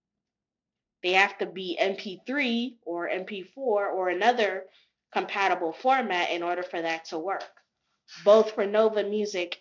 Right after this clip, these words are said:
and Calliope convert to M P three.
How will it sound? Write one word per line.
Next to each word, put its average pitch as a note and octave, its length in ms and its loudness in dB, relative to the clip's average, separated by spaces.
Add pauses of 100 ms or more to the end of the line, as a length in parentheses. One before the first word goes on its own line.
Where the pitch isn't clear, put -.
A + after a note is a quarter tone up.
and G#3 520 2 (580)
Calliope F3 880 0 (400)
convert G3 720 4
to G3 200 -4
M F3+ 220 0
P F3+ 260 -10
three. C3+ 320 -6